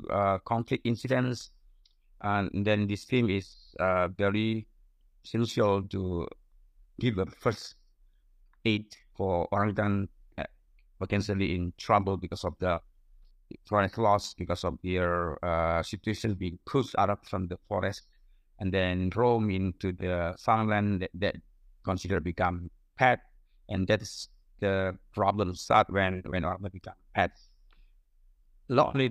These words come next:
that, O I C, uh, it is actively doing, uh, community engagement, uh, by promoting, uh, sustainable livelihoods, uh,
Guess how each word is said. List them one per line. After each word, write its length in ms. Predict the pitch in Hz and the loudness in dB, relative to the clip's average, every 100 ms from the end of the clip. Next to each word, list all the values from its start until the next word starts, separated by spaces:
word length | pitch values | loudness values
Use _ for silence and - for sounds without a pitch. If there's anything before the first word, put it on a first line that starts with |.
| - | 4
that, 240 | 123 165 - | 4 4 0
O 100 | 110 | 2
I 120 | 107 104 | 2 2
C, 520 | - 139 131 127 117 - | -2 0 2 0 -4 -4
uh, 480 | 98 98 98 95 92 82 - | 0 2 2 -2 -6 -12 -8
it 360 | 95 95 95 92 | -4 -4 -4 -6
is 600 | 87 - - - - - | -10 -12 -20 -20 -18 -2
actively 640 | 85 - 120 104 107 107 | -2 0 -2 0 0 0
doing, 500 | 101 101 101 95 95 98 _ - - - - - _ - | -2 -2 -2 -2 -4 -8 _ -20 -20 -20 -20 -20 _ -2
uh, 160 | 95 92 | 2 2
community 400 | - 113 113 113 | 2 0 2 0
engagement, 640 | 101 101 104 - 131 131 117 | 0 0 -2 0 0 0 -2
uh, 340 | 95 92 92 | -2 0 -2
by 600 | 95 92 90 92 92 90 - | 0 2 2 2 -2 -4 -6
promoting, 680 | - 98 95 - 101 98 98 | -4 -2 -2 -2 -2 0 -2
uh, 120 | 87 | -4
sustainable 640 | 85 98 - 98 90 92 92 | -6 -8 -2 -2 0 -2 2
livelihoods, 720 | 90 78 98 127 151 - - _ - _ _ _ - | 2 2 0 0 0 -4 -20 _ -20 _ _ _ -2
uh, 300 | 92 95 | -2 -2